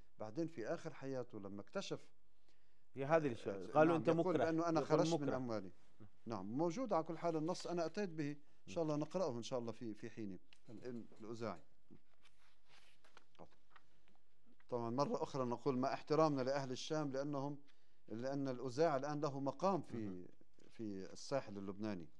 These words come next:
Speaker 2: بس المصدر دقيق، يعني.
Speaker 1: إيه، السير، <clears throat> سير أعلام النبلاء. الإم-،
Speaker 2: الإمام
Speaker 1: الذهبي.
Speaker 2: الذهبي، نعم.
Speaker 1: نعم.
Speaker 2: الجزء؟
Speaker 1: ال-، الجزء السابع.
Speaker 2: نعم.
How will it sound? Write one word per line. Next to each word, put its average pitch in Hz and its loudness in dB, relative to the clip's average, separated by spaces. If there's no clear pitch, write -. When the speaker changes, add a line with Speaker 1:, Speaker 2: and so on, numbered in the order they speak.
Speaker 2:
بس 170 -2
المصدر 160 4
دقيق، 131 0
يعني. 101 -2
Speaker 1:
إيه، 95 -6
السير، 170 2
<clears throat> 208 8
سير 180 6
أعلام 160 6
النبلاء. 127 4
الإم-، 160 -2
Speaker 2:
الإمام 143 4
Speaker 1:
الذهبي. 104 -2
Speaker 2:
الذهبي، 92 -4
نعم. 208 -4
Speaker 1:
نعم. 233 -10
Speaker 2:
الجزء؟ 165 2
Speaker 1:
ال-، 120 6
الجزء 160 0
السابع. 135 2
Speaker 2:
نعم. 92 -8